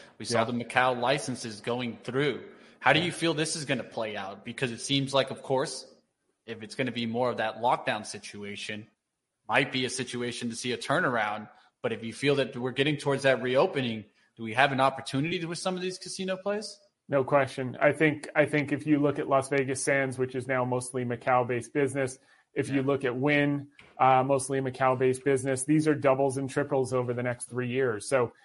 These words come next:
Speaker 2: I know your, your audience likes to do things very, very short term, uh, some of
Speaker 1: Mm-hmm.
Speaker 2: them, but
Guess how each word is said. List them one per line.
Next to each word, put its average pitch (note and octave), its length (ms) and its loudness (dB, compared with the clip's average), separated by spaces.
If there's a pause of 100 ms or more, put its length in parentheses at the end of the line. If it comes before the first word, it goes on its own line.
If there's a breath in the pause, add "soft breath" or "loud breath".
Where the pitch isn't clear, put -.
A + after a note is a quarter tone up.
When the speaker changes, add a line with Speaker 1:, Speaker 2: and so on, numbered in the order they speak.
(120 soft breath)
Speaker 2:
I C#3 60 6
know D#3 140 8
your, D3+ 320 6
your C#3+ 180 8
audience C#3+ 400 6
likes C3+ 200 2
to C#3 100 -8
do C3+ 180 -2
things C#3 240 -2
very, C3+ 220 4
very C3 180 4
short C3+ 340 0
term, D3+ 380 0 (100)
uh, C#3+ 120 4
some D3 260 2
of D3+ 80 2
Speaker 1:
Mm-hmm. D#3+ 40 -2
Speaker 2:
them, E3+ 220 2
but C#3+ 240 4